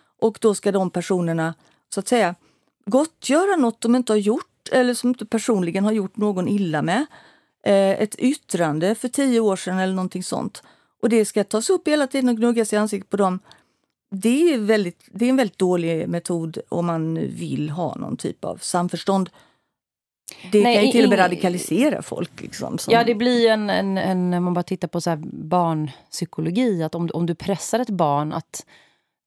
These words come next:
Speaker 2: Det räknas ju till och med som barnmisshandel, tror jag, <laughs> någon slags psykisk misshandel.
Speaker 1: Mm.
Speaker 2: Du pressar ett barn till att varje dag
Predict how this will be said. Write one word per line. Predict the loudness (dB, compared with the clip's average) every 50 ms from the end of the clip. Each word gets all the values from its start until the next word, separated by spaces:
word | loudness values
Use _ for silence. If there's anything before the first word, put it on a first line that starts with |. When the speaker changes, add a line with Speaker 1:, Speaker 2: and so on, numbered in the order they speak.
| _ -18 -12
Speaker 2:
Det | -4 0 2 4
räknas | 4 2 2 0 -2 -4 -4
ju | -6
till | -6 -4
och | -4 -2
med | -4 -4
som | -4 -4 -4
barnmisshandel, | -2 -2 -2 -2 -4 -6 -6 -4 -4 -2 -2 -2 -2 -2 -4
tror | -2 -2 0
jag, | 0 0 0
<laughs> |
någon | 0 -2
slags | -2 -4 -6 -6
psykisk | -4 -4 -4 -4 -4 -4 -8 -8 -6 -4
misshandel. | -2 2 2 4 4 4
Speaker 1:
Mm. | 4 2
Speaker 2:
Du | 2
pressar | 2 0 2 2 0
ett | 0 2
barn | 2 0 0 0 0
till | -4 -4
att | -2
varje | 0 2 2 4 2 2 0 -2
dag | 0 2 4 4 4 2 0 -2